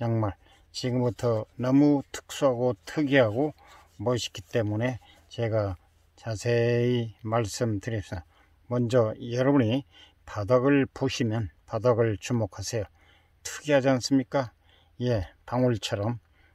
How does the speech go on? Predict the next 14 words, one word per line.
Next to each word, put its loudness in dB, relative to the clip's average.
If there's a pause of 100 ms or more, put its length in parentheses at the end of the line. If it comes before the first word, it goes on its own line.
(120)
예, -2
그래서 -4 (160)
쿠션이 -2
있고 -8 (500)
오래 2
서 -2
있어도 -2
편안하고 -2 (360)
걸어도 2 (160)
편안하고, -2 (560)
그리고 -2 (120)
특이한 2
점이 0 (360)
이렇게 -4